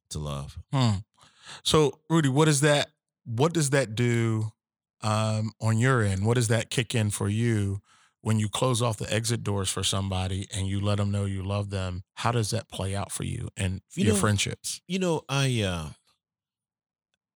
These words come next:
Speaker 1: I had a unique childhood in that I felt loved, even
Speaker 2: Mm-hmm.
Speaker 1: though I didn't f-, always feel cared for.
Speaker 2: Mm-hmm.
Speaker 1: You know, so love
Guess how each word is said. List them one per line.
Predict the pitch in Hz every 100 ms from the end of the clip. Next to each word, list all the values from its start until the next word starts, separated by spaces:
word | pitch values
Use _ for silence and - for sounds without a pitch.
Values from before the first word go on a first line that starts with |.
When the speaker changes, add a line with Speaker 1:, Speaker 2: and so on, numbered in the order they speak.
| _ -
Speaker 1:
I |
had | 139
a | 120
unique | 98 104
childhood | - 101 82 80 80 78 -
in | 90 87
that | 82 76 - _ _ _ _ -
I | 87
felt | - 87 64
loved, | 73 71 71 78 - _ _ _ -
even | 104 98 92
Speaker 2:
Mm-hmm. |
Speaker 1:
though | 85 76
I | 76
didn't | 71 67
f-, | - - _
always | - 85 76 65
feel | 73 69
cared | - - 67 62
for. | 60 50 - -
Speaker 2:
Mm-hmm. | 101 87 87 87 _ _ -
Speaker 1:
You | 92
know, | 87
so | 117
love | 110 147 143